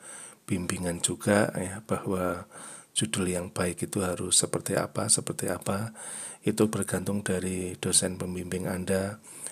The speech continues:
dan di mana Anda, eh, melanjutkan atau menempuh, eh, perkuliahan itu. Nah, setelah judul itu disepakati dan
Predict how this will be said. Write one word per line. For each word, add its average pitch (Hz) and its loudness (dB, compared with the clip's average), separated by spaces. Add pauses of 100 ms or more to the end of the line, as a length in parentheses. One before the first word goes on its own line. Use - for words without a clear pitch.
dan 90 0
di 101 0
mana 90 -2
Anda, 90 -2 (560)
eh, 90 -2
melanjutkan 92 0 (320)
atau - 0
menempuh, 92 -2
eh, 95 0
perkuliahan 87 -4
itu. - -6 (1120)
Nah, 98 4
setelah 123 8 (960)
judul 107 6
itu - 0
disepakati 98 4
dan 92 0